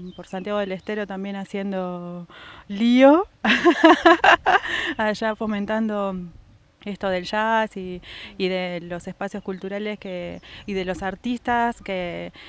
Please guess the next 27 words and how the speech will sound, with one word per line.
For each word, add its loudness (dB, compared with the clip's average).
que 0
a 4
veces 0
sucede 0
esto, -4
que -6
tiene -4
que -4
venir -4
una -4
persona -6
de -4
afuera 0
para, -4
para -4
que -4
a 0
nosotros -8
los -8
de -8
adentro -6
nos -8
ve-, -10
visibilicen -8
un -8
poco -6
más. -4